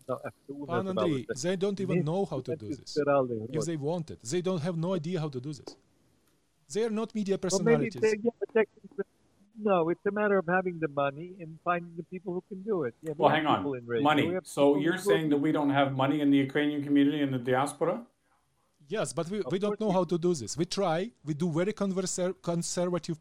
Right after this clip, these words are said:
Speaker 2: product, which no one listens, and so on, and for years like this.
Speaker 3: Wow.
Speaker 1: Well, you see, that depends because,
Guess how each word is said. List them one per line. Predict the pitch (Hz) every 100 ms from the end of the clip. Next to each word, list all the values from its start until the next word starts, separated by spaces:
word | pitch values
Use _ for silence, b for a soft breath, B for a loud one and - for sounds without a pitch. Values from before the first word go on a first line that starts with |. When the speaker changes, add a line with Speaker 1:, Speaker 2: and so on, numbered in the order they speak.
| 147
Speaker 2:
product, | 147 143 220 - _ _ _ 147
which | 156 165
no | 175 180
one | 165 147
listens, | 170 226 269 - - _ _ _ _ _ - 160 175
and | 185 170 -
so | - 190 151
on, | 101 - 147
and | 156
for | 190 180 170
years | 131 -
like | 101 98
this. | 98 - _ _ _ _ _ _ _ _ _ _ _ _ _ -
Speaker 3:
Wow. | 196
Speaker 1:
Well, | 180 196
you | -
see, | 220 202
that | 196 - 175
depends | - 190 156 127
because, | - 175